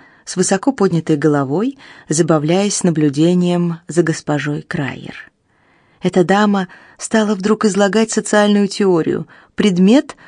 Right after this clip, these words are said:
в которой она не понимала решительно ничего. "Все эти ужасные коммунисты", ныла госпожа Крайер. "Я, правда, ничего не боюсь. Слуги меня обожают", заявила она.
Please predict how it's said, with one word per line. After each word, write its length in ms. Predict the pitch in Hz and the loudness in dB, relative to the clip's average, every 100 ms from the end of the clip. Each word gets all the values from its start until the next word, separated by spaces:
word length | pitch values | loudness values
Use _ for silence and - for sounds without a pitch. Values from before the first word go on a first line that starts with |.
| - | -20
в 100 | - | -8
которой 400 | - 196 202 196 | -6 -2 0 0
она 240 | - 175 175 | 0 0 2
не 180 | 185 | 2
понимала 560 | 190 185 185 202 220 202 | 2 2 2 2 0 0
решительно 1040 | 196 185 - - 269 - 277 262 269 262 262 | 2 0 -2 -2 -2 2 6 8 8 6 2
ничего. 920 | 180 202 302 - - 214 147 127 - _ _ _ _ _ _ _ _ _ _ _ _ _ _ | 2 4 2 -2 -10 -10 -8 -10 -12 _ _ _ _ _ _ _ _ _ _ _ _ _ _
"Все 240 | - - 175 | -14 -8 -6
эти 160 | - | -2
ужасные 460 | 170 165 165 - 180 | -2 -2 -2 0 0
коммунисты", 1120 | 185 185 190 208 247 254 175 - - 156 143 - - - _ - | 0 0 2 2 4 4 2 -8 -6 -6 -6 -12 -20 -20 _ -2
ныла 220 | 170 151 | 0 0
госпожа 420 | 143 - 156 156 | -4 -4 -4 -4
Крайер. 460 | - 160 151 165 - _ _ _ _ _ - | -6 -6 -6 -8 -12 _ _ _ _ _ -4
"Я, 160 | 330 | -4
правда, 440 | 294 285 233 160 202 | 0 0 0 2 2
ничего 400 | 214 - 175 190 | 2 0 -2 0
не 120 | 185 | 2
боюсь. 560 | 196 240 370 277 - - - - - - | 0 2 2 2 -6 -16 -20 -20 -20 -18
Слуги 380 | - - 170 160 | -12 -4 -2 2
меня 340 | 151 156 151 143 | 2 2 2 0
обожают", 880 | 147 151 147 349 240 - - - _ _ _ | -2 -4 0 2 2 -2 -12 -20 _ _ _
заявила 460 | 156 151 143 147 143 | -4 -2 0 -2 -2
она. 260 | 139 151 | -4 -8